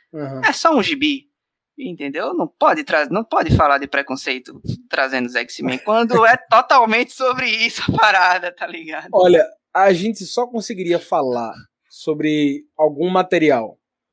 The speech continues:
Speaker 1: um quadrinho, por exemplo, só sobre o quadrinho, se ele fosse escrito por ninguém, lançado em lugar nenhum, na dobra ali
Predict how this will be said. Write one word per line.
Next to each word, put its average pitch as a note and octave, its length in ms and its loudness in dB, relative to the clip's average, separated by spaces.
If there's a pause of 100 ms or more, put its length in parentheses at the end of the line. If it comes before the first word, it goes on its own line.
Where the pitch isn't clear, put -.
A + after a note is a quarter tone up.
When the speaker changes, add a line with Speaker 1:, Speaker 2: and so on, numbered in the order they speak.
(200)
Speaker 1:
um D#3+ 100 -8
quadrinho, D3+ 720 0 (440)
por D#3 100 0
exemplo, C3+ 540 -4 (500)
só B3 380 2
sobre A#3+ 240 4
o A3 60 0
quadrinho, D#3+ 640 0 (600)
se - 240 -8
ele B3 180 2
fosse A#3+ 340 0
escrito G3 400 -8
por F3+ 200 -10
ninguém, F#3 460 -6 (420)
lançado G3+ 560 4
em G3+ 60 0
lugar G3 360 0
nenhum, F#3 360 -4 (580)
na G3 200 0
dobra G3 400 4
ali F#3 400 -2